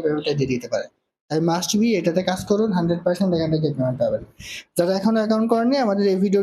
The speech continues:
ডেসক্রিপশন বক্সে চলে আসবেন, আসার পরে এখানে আমি অ্যাড করে দিব যে কিভাবে আপনি Venom, আহ, এখানে এই যে ডট কয়েনে কিভাবে অ্যাকাউন্ট করবেন সেটার ভিডিও কিন্তু আমি এখানে দিয়ে দিছি, ঠিক আছে। এই ভিডিওটা দেখে must be অ্যাকাউন্ট করে এখানে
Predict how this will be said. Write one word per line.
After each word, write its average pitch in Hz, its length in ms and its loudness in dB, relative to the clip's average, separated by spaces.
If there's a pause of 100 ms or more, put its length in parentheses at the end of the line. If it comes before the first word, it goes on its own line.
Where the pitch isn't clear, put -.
ডেসক্রিপশন 196 360 0
বক্সে 185 280 0
চলে 185 180 2
আসবেন, 214 220 0 (500)
আসার 180 260 0
পরে 180 220 2
এখানে 190 240 0
আমি 190 140 2
অ্যাড 165 200 -2
করে 196 200 4
দিব 208 100 2 (260)
যে 185 80 2 (140)
কিভাবে 185 300 2 (120)
আপনি 185 120 0 (100)
Venom, 180 220 2 (100)
আহ, 151 340 0 (500)
এখানে 196 220 2 (100)
এই 185 80 0
যে 185 120 2
ডট 175 200 2
কয়েনে 190 200 2
কিভাবে 180 300 2
অ্যাকাউন্ট 180 320 0
করবেন 202 240 2 (180)
সেটার 175 300 0
ভিডিও 185 280 2
কিন্তু 185 200 2
আমি 180 140 2
এখানে 185 240 0
দিয়ে 175 160 2
দিছি, 196 220 -2 (540)
ঠিক 220 200 0
আছে। 240 140 0 (420)
এই 180 120 2
ভিডিওটা 202 400 2
দেখে 208 160 0 (140)
must 185 260 -4
be 208 100 4
অ্যাকাউন্ট 180 280 0
করে 196 160 2
এখানে 196 160 0